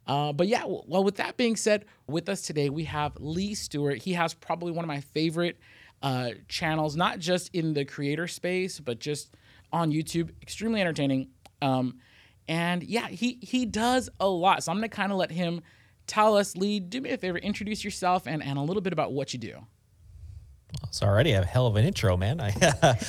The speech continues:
Speaker 2: <laughs> my name's Lee Stewart. I'm, uh, the owner of Rogue Lab. We are a print shop. We do pretty much everything at this point, from screen printing, embroidery, heat press, D T G, you name it. Um, and yeah, I have a,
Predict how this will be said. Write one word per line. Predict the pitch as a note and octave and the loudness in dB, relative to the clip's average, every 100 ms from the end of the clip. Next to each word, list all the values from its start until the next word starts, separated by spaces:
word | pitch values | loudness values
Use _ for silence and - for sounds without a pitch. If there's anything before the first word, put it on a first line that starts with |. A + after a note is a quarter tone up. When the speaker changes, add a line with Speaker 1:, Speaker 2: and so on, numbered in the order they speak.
| - | -6
Speaker 2:
<laughs> | - A2+ | -6 0
my | C3+ | 4
name's | C#3+ C3+ | 4 4
Lee | C3+ C#3 | 6 6
Stewart. | - A2 F3+ - | 6 6 4 4
I'm, | A2+ A2 A2 | 4 6 6
uh, | A2 G#2 | 6 6
the | A2 | 4
owner | C3 A2 | 4 4
of | G2 | 6
Rogue | A#2+ C#3+ | 6 6
Lab. | D#3 D#3+ D#3 | 6 4 4
We | A2 F#2+ | 2 4
are | F#2 | 4
a | F2 D#2+ | 2 0
print | - A2 | 0 -2
shop. | - G#2 A2+ | 0 0 2
We | G#2 | 0
do | G2 F#2 - - - - | 0 -2 -2 -10 -12 -14
pretty | E3 E3 | -8 -4
much | F#2+ E2 A#2+ | -2 -4 -2
everything | B2 G2+ F2 F2+ | -2 0 -2 -2
at | F2 | -2
this | G2 G2 | -4 -6
point, | - G#2 C3+ - | -4 -2 -2 -4
from | G2 | -8
screen | - G#2 | -4 -2
printing, | F#2 G#2 A2 | 0 0 0
embroidery, | F#2 F#2 G#2 G#2+ A2+ G#2+ | 0 -2 0 2 0 -2
heat | - A2 - | -4 -6 -4
press, | A2 A2 - | -4 -4 -4
D | - A#2 | -6 -4
T | - G#2 | -2 -4
G, | A2 | -2
you | B2+ G#2 | -2 0
name | F#2+ C3+ D#3 | 0 0 -2
it. | - - - - | -6 -14 -16 -12
Um, | - G#2 G#2 G2+ G2+ G2+ | 0 4 6 6 4 0
and | A#2 D#3+ | -2 2
yeah, | F#3 | 4
I | F#2+ | 4
have | F#2+ A2+ | 4 0
a, | G2+ F#2+ | 0 0